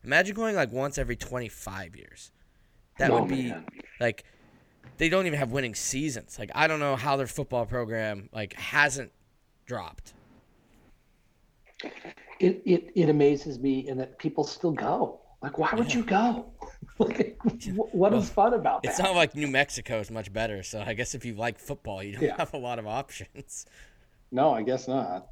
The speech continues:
Speaker 1: It's not, it's not like, like, Idaho, when we suck, we lost all our fans to Boise State, but, or U-, or Wazoo. <laughs> It's like, there you like football. Oh, you know, maybe you like utep, but they're not <laughs> necessarily good either. That, that region is just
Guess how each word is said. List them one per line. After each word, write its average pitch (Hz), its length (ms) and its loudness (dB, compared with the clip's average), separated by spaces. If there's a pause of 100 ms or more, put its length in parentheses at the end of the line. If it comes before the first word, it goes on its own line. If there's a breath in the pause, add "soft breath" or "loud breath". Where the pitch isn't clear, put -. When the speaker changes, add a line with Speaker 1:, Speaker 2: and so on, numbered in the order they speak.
(180)
Speaker 1:
It's 139 300 0
not, 170 220 2 (260 loud breath)
it's 120 120 -10
not 160 160 0
like, 156 180 4
like, 123 300 -2
Idaho, 123 460 2
when 113 100 -6
we 131 100 -2
suck, 131 500 2 (160)
we 117 140 -4
lost 123 300 0
all 131 100 -2
our 117 100 -2
fans 123 340 -6
to 104 80 -12
Boise 117 360 -4
State, 117 480 -2 (840 soft breath)
but, 101 380 -4
or 117 200 -2
U-, 120 300 -4
or 113 200 0
Wazoo. 117 640 0
<laughs> - 20 -4
It's - 340 -4
like, 180 140 -2 (400 loud breath)
there 143 220 4
you 139 180 4
like 131 180 2
football. 131 600 0
Oh, 156 220 6
you 139 100 0
know, 139 160 -2
maybe 131 340 2
you 156 240 -2
like 127 240 2
utep, 151 640 0 (140)
but 117 240 0
they're 147 200 2
not 156 260 0
<laughs> - 0 -
necessarily 151 640 2
good 127 260 -4
either. 135 260 -2
That, 135 280 2 (240 loud breath)
that 185 260 4
region 139 600 0
is 117 220 -6
just 127 260 -8